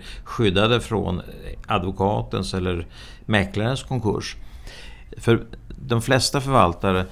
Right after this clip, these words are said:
vill ju ha på det viset att man har en kassa hos sig, det, det man kallar för centralkonto, där man bet-, får in alla pengar för hyror och avgifter och man betalar alla räkningar.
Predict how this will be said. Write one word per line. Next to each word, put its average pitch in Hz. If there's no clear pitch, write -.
vill 107
ju 104
ha 123
på 127
det 98
viset 82
att -
man 98
har 113
en 95
kassa -
hos 127
sig, 110
det, 95
det 82
man 92
kallar 92
för 82
centralkonto, 110
där 95
man 95
bet-, -
får 107
in 120
alla 107
pengar 107
för 101
hyror 101
och 104
avgifter 98
och -
man 95
betalar 92
alla -
räkningar. -